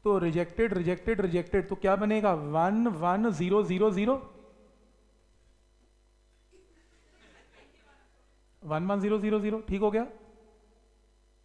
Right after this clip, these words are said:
ठीक है, तो वन वन ज़ीरो ज़ीरो ज़ीरो। तो अभी उल्टा question आ सकता है, One one zero zero zero number binary में है और किस में convert करना है? Decimal में,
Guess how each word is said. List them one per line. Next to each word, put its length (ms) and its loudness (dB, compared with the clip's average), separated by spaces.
ठीक 160 -20
है, 80 -20
तो 60 -10
वन 200 0
वन 140 -2
ज़ीरो 180 -2
ज़ीरो 180 -8
ज़ीरो। 200 -10
तो 60 4
अभी 320 2
उल्टा 260 2
question 360 0
आ 120 2
सकता 300 -4
है, 340 -4
One 480 2
one 400 2
zero 480 4
zero 460 4
zero 420 2
number 480 0
binary 420 2
में 120 2
है 220 -2
और 200 0
किस 200 -2
में 140 0
convert 340 0
करना 260 0
है? 80 0
Decimal 460 0
में, 240 -8